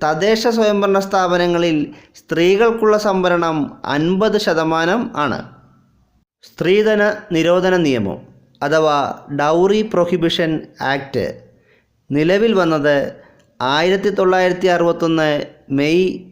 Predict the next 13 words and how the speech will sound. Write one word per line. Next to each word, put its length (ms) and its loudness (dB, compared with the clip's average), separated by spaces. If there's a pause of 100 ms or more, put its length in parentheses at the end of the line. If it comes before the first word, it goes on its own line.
ഇരുപതിനാണ്. 580 0 (760)
സ്ത്രീധന 520 0
നിരോധന 400 2
നിയമം 320 2
നിലവിൽ 300 2
വന്നത് 280 0 (560)
ആയിരത്തി 300 -2
തൊള്ളായിരത്തി 480 0
അറുപത്തൊന്ന് 520 0 (440)
മെയ് 280 2 (540)
ഇരുപത്. 340 2 (1000)
വിവാഹ 380 0 (160)
സമയത്ത് 460 0